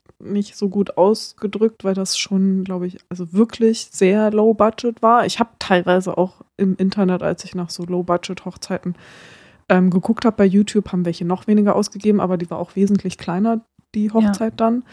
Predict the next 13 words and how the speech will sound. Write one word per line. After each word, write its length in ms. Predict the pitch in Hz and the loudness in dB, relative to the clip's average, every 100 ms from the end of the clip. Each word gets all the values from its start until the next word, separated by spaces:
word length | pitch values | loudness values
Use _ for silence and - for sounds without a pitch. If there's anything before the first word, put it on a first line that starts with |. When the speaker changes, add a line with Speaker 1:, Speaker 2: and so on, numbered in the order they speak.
| - - - - _ - | -20 -20 -20 -20 _ 0
Speaker 1:
Das 220 | 196 - | 0 0
hat, 220 | 214 - | -6 -6
glaub 220 | 208 202 | -2 -2
ich, 160 | 196 - | -2 0
insgesamt 600 | 226 254 - 240 214 208 | 2 2 0 -6 -4 -4
viertausendfünfhundert 1000 | - 202 208 196 196 - 202 202 185 - | -6 -6 -6 -6 -8 -6 -6 -6 -6 -6
Euro 240 | 180 208 214 | -10 -8 -10
gekostet. 500 | 240 - 233 - 262 | -12 -10 -10 -6 0
Speaker 2:
Aber 120 | 220 | 4
ihr 100 | 226 | 4
hattet 240 | 226 220 | 4 2
ja 120 | 208 170 | 0 -2
auch 260 | 196 - | -4 -8